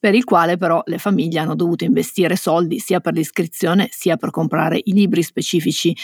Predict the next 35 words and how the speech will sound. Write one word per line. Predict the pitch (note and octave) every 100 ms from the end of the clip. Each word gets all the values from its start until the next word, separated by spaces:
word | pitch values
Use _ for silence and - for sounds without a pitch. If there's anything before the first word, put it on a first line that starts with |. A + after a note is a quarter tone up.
| - -
dei | G3 G3
corsi, | - B3 C4 E3+
sia | - G3
per | F3+ F3
eventuali | E3+ E3 D#3 F3+ E3+
corsi | D#3+ F3+ E3 - F3 F3 D#3+
privati | - E3+ F3 F3 -
di | E3 E3+
preparazione | F3 - D#3+ D#3+ - F3+ E3+
integrativa. | F3+ F3 E3+ E3 E3+ A3 F#3
Una | E3+ E3+
volta | F3+ E3+
si | E3+ F3
facevano | - - F3+ F3 E3+
per | E3+
i | F#3+
test, | - - E3 -
adesso | E3+ E3+ E3
si | -
fanno | - F3+ E3 E3 E3+
sostanzialmente | F#3 - F#3 F3+ F3 F3 E3+ E3+ D#3+ E3 - -
in | - A3
numeri | A3 A3 G#3 G3
analoghi | G3+ F#3+ F3+ F3+ F3 F3+ E3+
per | - F3
la | D#3+
preparazione | E3+ D#3+ D#3+ D#3+ - F#3 D#3+ - - _
a | F3
questi | G3 F#3+ -
esami, | D4 F#3+ - F#3 -
a | A3+
fronte | - E3 E3+ F#3
di | G#3
poche | - G3 - E3
garanzie | E3+ G3+ F#3+ - E3 D#3+